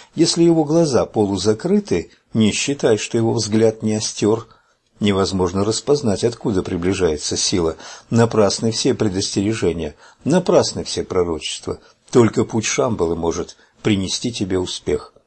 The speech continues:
Только обращаясь непосредственно к благословенному Рикден Джапо, ты сможешь достичь чего-то. Лама, ты сказал,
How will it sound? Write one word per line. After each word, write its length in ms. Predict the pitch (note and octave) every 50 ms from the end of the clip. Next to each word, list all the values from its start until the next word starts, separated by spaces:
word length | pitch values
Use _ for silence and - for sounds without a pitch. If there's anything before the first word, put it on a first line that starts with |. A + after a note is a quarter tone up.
| _ _ _ _ _ _ _
Только 360 | - B2+ B2 A2+ - B2+ A#2
обращаясь 540 | A2+ A2 A#2+ A2+ - - B2+ A2+ A2 - -
непосредственно 920 | B2 A#2 G#2+ A#2 A#2 A2 - - B2+ G2+ F2 - - - - F2 E2+ E2+
к 40 | F2
благословенному 840 | F2+ F2+ F#2+ F#2 G2 F2+ - - G2+ F#2+ F#2+ F#2 F2 F2+ F2+ F2+ F2+
Рикден 440 | F2+ F2 F#2+ F#2 G2+ G2 G2 F#2 F2+
Джапо, 560 | E2+ E2+ F#2 F#2 E2 - - - D#3 D#3 D3 - - - - - - - _
ты 160 | - C3 A2+
сможешь 500 | G#2+ - - G#2 G2+ G2 F#2 F#2 F2+ E2+
достичь 680 | E2+ F2 F2 E2+ - - - - C#3 C#3 - - - _ _ _
чего-то. 760 | - - - G2 F#2+ D#2+ D#2+ D#2+ D2+ - - - - - - _ - _ _ _ _ _ _ _ _ _ _ _ _ - - _ _ _ _ _ _ _ _ _ _ _ _ _ _ _ _ _ _ _ _ _
Лама, 460 | - F#2+ G#2+ C3+ D#3 B2 F2+ D#2 -
ты 260 | - - - C#3 D#3 E3
сказал, 720 | - - - C#3+ C3 G#2 F2+ F#2 E2+ E2 E2 - A2+